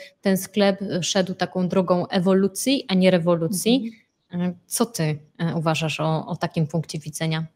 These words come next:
Speaker 2: Obawiam się, że trzy, cztery lata w e-commerce współcześnie to jest bardzo długo. I
Speaker 1: Mhm.
Speaker 2: raczej ten cykl teraz moim zdaniem się bardzo skrócił i tak naprawdę powinniśmy na bieżąco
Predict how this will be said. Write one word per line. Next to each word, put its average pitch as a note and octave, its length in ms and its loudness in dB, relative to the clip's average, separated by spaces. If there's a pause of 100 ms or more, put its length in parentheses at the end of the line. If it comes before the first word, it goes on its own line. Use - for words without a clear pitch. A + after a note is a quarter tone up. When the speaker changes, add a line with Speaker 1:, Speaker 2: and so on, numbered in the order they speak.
(500)
Speaker 2:
Obawiam F3+ 460 -2
się, F3 140 -4
że E3+ 160 2
trzy, F#3 220 -4
cztery F3 340 2
lata F3 280 0
w E3 100 -6
e-commerce E3+ 460 -4
współcześnie E3 600 -6
to D3+ 100 -4
jest D3+ 180 -2
bardzo D3+ 320 0
długo. C#3+ 480 -4 (540)
I D#3+ 140 -4
Speaker 1:
Mhm. E3+ 180 2
Speaker 2:
raczej D#3+ 540 2 (260)
ten E3+ 200 -2
cykl G#3 340 0
teraz F3 260 0
moim E3+ 220 -4
zdaniem D#3+ 240 -4
się E3 120 -4
bardzo E3 320 0
skrócił F3 600 -4 (480)
i F#3+ 100 -2
tak G3+ 180 2
naprawdę F#3+ 420 0
powinniśmy E3+ 760 -4
na E3+ 140 -2
bieżąco D#3+ 840 -2